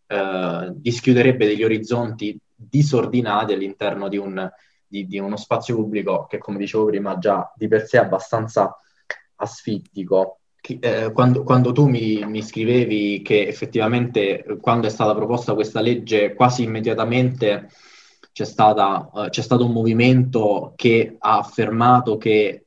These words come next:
eh, la legge Zan serve ma non basta, quindi, mm, com'è, com'è, com'era l'hashtag?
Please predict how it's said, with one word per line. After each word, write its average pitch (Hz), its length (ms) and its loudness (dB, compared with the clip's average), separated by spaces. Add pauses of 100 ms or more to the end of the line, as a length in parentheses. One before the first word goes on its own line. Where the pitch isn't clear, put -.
eh, 104 140 -8
la 107 640 -4
legge 110 360 0
Zan 117 300 2
serve 135 500 0
ma 104 120 -2
non 98 200 -6
basta, 92 680 -2
quindi, 95 480 -4 (260)
mm, 92 200 -14 (400)
com'è, 104 300 -6
com'è, 107 320 -6
com'era 107 340 -4
l'hashtag? 104 680 -4